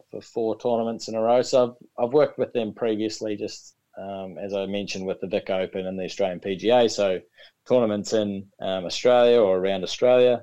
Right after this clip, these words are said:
But, uh, last year I got to go and, uh, referee at the B M W P G A Championship at Wentworth. Uh, amazing. We had amazing weather, uh, huge crowds every day.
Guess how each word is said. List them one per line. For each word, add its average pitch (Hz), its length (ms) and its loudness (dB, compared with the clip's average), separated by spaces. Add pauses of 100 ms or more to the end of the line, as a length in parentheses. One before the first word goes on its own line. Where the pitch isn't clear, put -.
But, 104 100 2
uh, 101 120 4
last 104 320 0
year 92 180 2
I 92 40 0
got - 200 -4
to - 80 -8
go 90 340 -2
and, 85 280 -6 (200)
uh, 85 300 -8
referee 92 420 -4
at - 120 -8
the 90 440 -6 (140)
B 104 140 2
M 98 120 -4
W 98 340 0
P 107 220 -4
G 98 140 -2
A 95 120 0
Championship 101 680 -4
at - 100 -6
Wentworth. 113 640 0 (720)
Uh, 104 280 0
amazing. 127 840 4 (120)
We 117 80 2
had 110 100 4
amazing 117 460 2
weather, 113 440 6 (240)
uh, 95 360 -4
huge 127 640 2
crowds 107 520 0
every 104 260 -2
day. 101 500 0